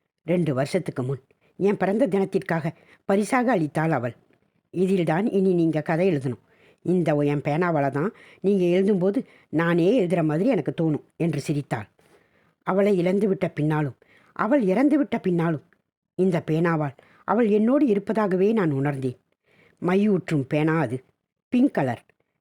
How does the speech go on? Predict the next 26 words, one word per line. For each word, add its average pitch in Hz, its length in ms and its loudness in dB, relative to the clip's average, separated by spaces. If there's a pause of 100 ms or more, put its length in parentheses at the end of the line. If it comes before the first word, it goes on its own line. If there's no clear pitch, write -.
(140)
பிங்க் 381 200 2
கலரில் 285 440 0
பேனாவை 220 400 0
பார்ப்பது 165 420 -2
அரிது. 127 300 -4 (560)
அந்த 185 260 0
பேனாவை 175 480 0
பார்க்கும் 156 440 -4
எவரும், 139 360 -2 (540)
"எங்க 156 280 0
சார் 220 280 2 (200)
இந்த 160 160 -2
பேனா 220 300 2
வாங்குனீங்க?" 156 400 2 (560)
என்று 175 260 2
கேட்டு 190 320 0 (300)
அந்த 226 260 0 (100)
பேனாவால் 233 540 2
ஒரு 170 180 2
வார்த்தையாவது 185 560 0
எழுத 160 280 2
விரும்புவார். 131 480 -4 (480)
இல்லை, 170 320 2 (420)
குறைந்தபட்சம் 220 640 0 (180)
அந்த 196 280 0
பேனாவை 240 500 2